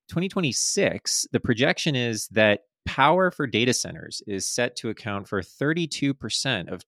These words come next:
total electricity demand in the country of Ireland. So they're starting to say,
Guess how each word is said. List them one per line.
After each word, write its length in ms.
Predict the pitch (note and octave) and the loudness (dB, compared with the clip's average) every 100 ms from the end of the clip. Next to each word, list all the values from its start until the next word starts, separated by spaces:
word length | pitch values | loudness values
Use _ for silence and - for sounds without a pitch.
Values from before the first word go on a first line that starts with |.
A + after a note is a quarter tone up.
| - | -14
total 680 | - - D#3+ F#3 F#3 F#3 - _ _ _ _ _ - | -14 -4 0 2 2 -2 -4 _ _ _ _ _ 2
electricity 580 | C3 C3 - D3 C3 F#2 | 2 4 2 0 0 -2
demand 480 | F#2 F#2+ G2 F2 A#2+ | -2 0 0 -2 -2
in 360 | A#2+ B2 B2 - _ _ | -4 -4 -8 -14 _ _
the 60 | - | -2
country 460 | - G2+ A2 G2+ - | 0 -2 0 0 0
of 160 | F#2 - | 0 2
Ireland. 500 | G2 F2+ F2 - - _ _ _ _ | 4 2 0 -8 -16 _ _ _ _
So 640 | - - C3+ B2 A#2+ A#2 - _ _ _ A#2+ | -10 2 4 4 4 2 -2 _ _ _ 0
they're 220 | C#3 F#3 | 2 2
starting 320 | - E3 C#3 | 2 0 -2
to 60 | A#2 | -2
say, 460 | A#2 G#2+ A#2+ D3 | 2 4 2 0